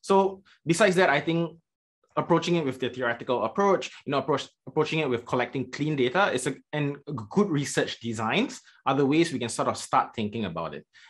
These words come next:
And of course, to get involved in mo-, more meta-scientific and many, many analyst projects to sort of pave the way on how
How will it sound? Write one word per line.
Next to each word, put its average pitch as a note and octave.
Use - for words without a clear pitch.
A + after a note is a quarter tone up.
And C#3
of -
course, F#3
to D3+
get C#3+
involved C3+
in A#2
mo-, C3
more C3+
meta-scientific B2+
and A2
many, A#2
many B2+
analyst A#2
projects G#2+
to A#2+
sort B2+
of -
pave D#3+
the C3
way B2
on A#2
how B2+